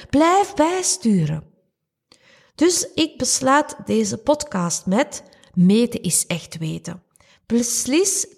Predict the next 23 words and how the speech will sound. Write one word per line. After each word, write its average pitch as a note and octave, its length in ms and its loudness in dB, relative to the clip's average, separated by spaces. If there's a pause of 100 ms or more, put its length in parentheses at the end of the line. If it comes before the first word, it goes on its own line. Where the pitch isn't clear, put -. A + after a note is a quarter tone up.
duidelijk A#3 540 2 (240)
welke G3 720 2
cijfers D4+ 680 -2
je G3 180 0 (140)
wekelijks B3 560 0
controleert. G#3+ 800 -4 (200)
Kies F4+ 360 2
er C#4 60 -2
vijf, B3 680 0 (300)
maximum C4 640 0 (340)
vijf A#3+ 520 0
uit C4+ 440 0 (180)
die G#3+ 180 0
je - 180 -10
elke D4 380 2
week B3+ 220 0
gaat - 160 -6
opvolgen. F3+ 760 -4 (400)
Vijf D#4 680 0
indicators D#4+ 920 -2
die C#4+ 140 2
je C#4 140 -4
opvolgt. - 840 -6